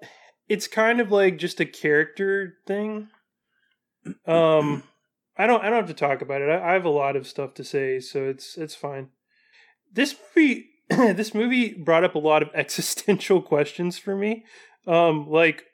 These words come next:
what do toys do after they lose their previous owner? There's no way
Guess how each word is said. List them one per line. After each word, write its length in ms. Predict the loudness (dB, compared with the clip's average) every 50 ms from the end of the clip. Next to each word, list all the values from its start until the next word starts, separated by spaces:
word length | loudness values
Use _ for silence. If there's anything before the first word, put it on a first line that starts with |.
| _ _ -10
what 300 | -2 0 2 2 2 2
do 160 | 0 0 0 0
toys 520 | -2 0 2 4 6 6 4 4 2 -2
do 300 | -4 -2 0 2 4 4
after 240 | 4 4 2 -2 -4
they 160 | -2 0 0
lose 320 | 0 0 0 0 0 0 0
their 140 | -2 -4 -4
previous 560 | -4 -4 -2 -2 -2 0 0 -2 -2 -2 -2
owner? 460 | -2 -2 0 -2 -4 -6 -10 -12 -16 _ _ _ _ _ _ _ _ _
There's 200 | -2 -2 -2 0 0
no 340 | 0 2 4 6 6 6
way 680 | 6 4 4 4 4 4 4 4 4 2 2 0 -4 -10